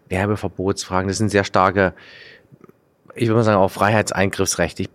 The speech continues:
die, die ich, da bin ich ein bisschen a-, allergisch gegen, aber das ist so eine Grunddisposition, äh, die ich hab.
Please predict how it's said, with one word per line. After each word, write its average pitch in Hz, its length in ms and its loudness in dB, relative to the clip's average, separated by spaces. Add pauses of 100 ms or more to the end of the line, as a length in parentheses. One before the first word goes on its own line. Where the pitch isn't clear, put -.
die, 80 240 -6
die 95 280 -4
ich, - 200 -8
da 107 80 4
bin 113 160 2
ich 110 60 2
ein 107 60 -2
bisschen 110 240 0
a-, - 200 -2
allergisch 98 540 2
gegen, 80 220 0
aber 90 120 2
das 90 80 0
ist - 60 -6
so 101 60 4
eine 92 120 0
Grunddisposition, 92 1080 0
äh, 90 140 -8
die - 160 -4
ich - 140 -6
hab. 98 240 -2